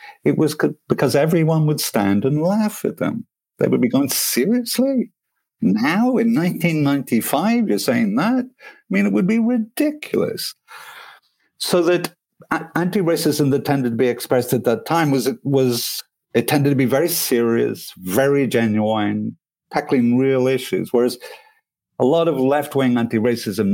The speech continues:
now, w-, it, with my experience in France, seems to be not about not wanting to be racist, but not wanting to be seen as racist.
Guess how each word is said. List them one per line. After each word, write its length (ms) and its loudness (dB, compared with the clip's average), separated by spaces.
now, 640 -2
w-, 360 -6
it, 200 -2
with 200 2
my 160 2
experience 640 0
in 100 -2
France, 720 -4
seems 380 0
to 100 0
be 260 2
not 380 0
about 320 0
not 180 0
wanting 300 2
to 80 2
be 120 0
racist, 580 0
but 120 2
not 220 2
wanting 320 2
to 60 2
be 160 0
seen 560 0
as 140 -8
racist. 580 -6